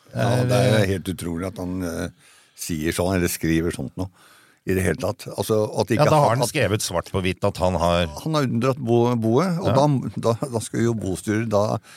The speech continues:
Speaker 1: bedt politiet og arrestert den, og fått den inn, og fått den til å vise hvor han har de midlene.
Speaker 2: Ja.
Speaker 1: Det er det, og har han nok penger da, til å betale til, eh, til kreditorene, så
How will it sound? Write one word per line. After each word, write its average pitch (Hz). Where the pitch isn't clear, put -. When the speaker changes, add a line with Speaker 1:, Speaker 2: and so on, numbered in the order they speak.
Speaker 1:
bedt 98
politiet 95
og 90
arrestert 82
den, 131
og 101
fått -
den 95
inn, 107
og 107
fått -
den 90
til 92
å 92
vise 95
hvor 90
han 90
har 87
de 92
midlene. 104
Speaker 2:
Ja. 98
Speaker 1:
Det 131
er 123
det, 151
og 143
har 123
han 123
nok -
penger 120
da, 170
til 160
å 131
betale 104
til, 120
eh, 113
til 117
kreditorene, 117
så 151